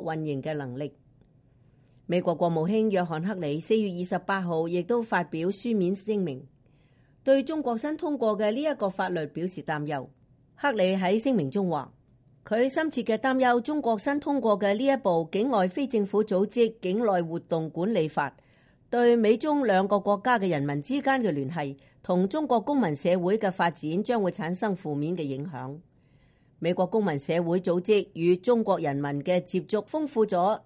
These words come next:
我哋嘅雙邊關係。富有活力嘅公民社會係促進世界各國發展不斷增強嘅關鍵因素。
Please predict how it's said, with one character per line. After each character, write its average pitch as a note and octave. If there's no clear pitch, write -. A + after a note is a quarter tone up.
我 F#3
哋 F#3
嘅 F#3
雙 A3+
邊 A3+
關 G#3
係。 C#3
富 C#4
有 C4
活 A#3
力 G#3+
嘅 A#3+
公 D#4+
民 E3
社 E3+
會 D#3+
係 F#3
促 D4
進 G#3+
世 G3
界 F#3
各 F#3
國 F3+
發 F3+
展 F3
不 B3
斷 F3
增 G3+
強 C3+
嘅 D#3
關 G#3
鍵 C#3+
因 D3
素。 C3+